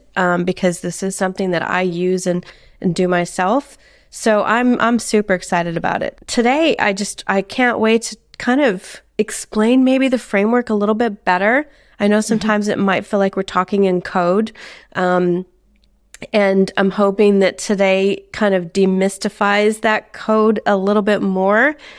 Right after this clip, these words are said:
Speaker 1: So I think before we get into the,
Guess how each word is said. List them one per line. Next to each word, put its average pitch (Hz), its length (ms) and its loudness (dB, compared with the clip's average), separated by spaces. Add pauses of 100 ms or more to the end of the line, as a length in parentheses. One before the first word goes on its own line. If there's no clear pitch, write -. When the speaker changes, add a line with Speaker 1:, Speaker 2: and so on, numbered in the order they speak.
(160)
Speaker 1:
So 294 380 0
I 277 120 -2
think 392 600 0
before 285 400 2
we 269 120 -2
get 226 160 0
into 233 400 2
the, 196 340 0